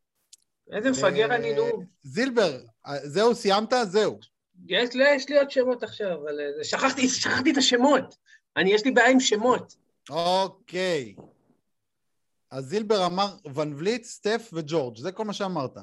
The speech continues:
Speaker 1: לא, מה שמו ממינסוטה
Speaker 2: ומה
Speaker 1: חשבתי,
Speaker 2: שמו
Speaker 1: נו, נו.
Speaker 2: ממינסוטה, אוקיי. אדוארדס,
Speaker 1: נו.
Speaker 2: <laughs> בסדר, נניח שזה אדוארדס.
Speaker 1: נו, אדוארדס, כן.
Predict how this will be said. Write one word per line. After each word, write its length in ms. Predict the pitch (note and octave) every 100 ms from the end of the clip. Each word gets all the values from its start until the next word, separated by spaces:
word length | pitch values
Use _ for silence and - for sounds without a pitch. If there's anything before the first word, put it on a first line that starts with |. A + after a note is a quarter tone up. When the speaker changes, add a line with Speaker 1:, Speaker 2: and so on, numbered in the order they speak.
| C3+
Speaker 1:
לא, 340 | G#3+ D#4+ C4+
מה 120 | C4+
שמו 180 | D4 D#4+
ממינסוטה 600 | D#4+ D#4 D4+ D4 D4+ D4
Speaker 2:
ומה 120 | G3 F#3+
Speaker 1:
חשבתי, 240 | G#3+ A3+
Speaker 2:
שמו 180 | A3+ A#3
Speaker 1:
נו, 60 | A3+
נו. 20 |
Speaker 2:
ממינסוטה, 600 | B3 G#3 B3+ G3 E3+ D3
אוקיי. 360 | D#3+ A2 A2 G2 - E3
אדוארדס, 300 | D#3 C#3+ C4+
Speaker 1:
נו. 380 | F4 E4 G#3+
Speaker 2:
<laughs> 20 | F3+
בסדר, 460 | - F#3+ E3+ B2+ - _
נניח 360 | C#3+ E3 F#3+ D3+
שזה 300 | D#3 D3+ C#3+
אדוארדס. 460 | B2 G#2 G2 _ _ _ E3+
Speaker 1:
נו, 80 | G#3 C4+
אדוארדס, 440 | C#4 A#3+ E3+ D3+ -
כן. 280 | G#3+ E3+